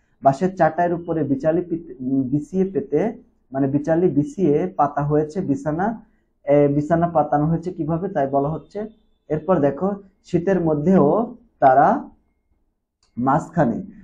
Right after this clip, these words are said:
মাঝখানে খড়ের আঙু-, আ-, আগুন জ্বালায়, ঠকঠকি করে,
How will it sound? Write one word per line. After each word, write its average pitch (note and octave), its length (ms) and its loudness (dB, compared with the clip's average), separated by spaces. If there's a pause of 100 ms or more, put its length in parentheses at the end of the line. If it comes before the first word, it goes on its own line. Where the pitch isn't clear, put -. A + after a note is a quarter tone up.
(160)
মাঝখানে F3 520 2
খড়ের D3+ 340 2
আঙু-, D3+ 460 4
আ-, C3+ 280 4
আগুন D3+ 360 2
জ্বালায়, C#3+ 400 4 (140)
ঠকঠকি D#3 540 -8
করে, C#3+ 460 -2